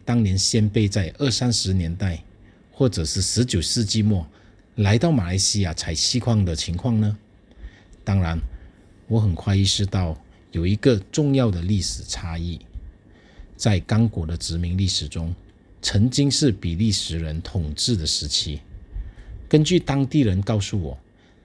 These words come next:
他们的殖民政策非常残忍，用杀一儆百，很残忍的手段，迫使当地人为他们采矿。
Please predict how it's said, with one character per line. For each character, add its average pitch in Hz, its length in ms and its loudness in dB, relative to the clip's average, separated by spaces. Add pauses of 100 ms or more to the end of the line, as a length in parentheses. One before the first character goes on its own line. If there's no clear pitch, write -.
(140)
他 - 200 0
们 175 120 6
的 143 80 4
殖 113 220 0
民 104 160 4
政 107 220 0
策 101 240 0
非 160 320 0
常 92 320 -4
残 80 320 -6
忍， 71 120 -6 (640)
用 110 100 2
杀 101 240 2
一 107 140 4
儆 104 240 2
百， 76 260 -8 (760)
很 87 120 -4
残 95 300 2
忍 107 100 2
的 85 60 -2
手 78 220 -4
段， 90 260 -2 (300)
迫 143 180 2
使 92 180 0
当 127 240 2
地 139 200 4
人 85 260 0 (440)
为 151 120 6
他 117 140 2
们 95 120 2
采 87 220 -4
矿。 78 260 -8